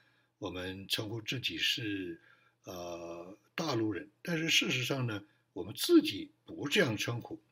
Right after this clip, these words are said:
是因为在海外的华人是这样称呼的，我们就采用了。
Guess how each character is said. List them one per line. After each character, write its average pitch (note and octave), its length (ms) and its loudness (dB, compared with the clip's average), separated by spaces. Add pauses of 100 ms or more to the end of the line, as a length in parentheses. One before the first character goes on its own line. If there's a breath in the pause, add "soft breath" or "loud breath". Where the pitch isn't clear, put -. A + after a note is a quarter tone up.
(160)
是 - 220 -2
因 B2+ 120 0
为 B2+ 400 2 (240 loud breath)
在 A#2+ 120 -2
海 G2 300 -2
外 C#3+ 160 4
的 A2 80 2
华 F2 200 -6
人 G2 240 -4
是 F#2 180 6
这 - 120 -4
样 G2 140 -4
称 B2 240 -2
呼 A#2+ 120 -6
的， G#2+ 160 -2 (300 loud breath)
我 - 100 -10
们 F#2 120 -10
就 A#2 100 -2
采 F2+ 320 0
用 A#2 240 -4
了。 - 100 -8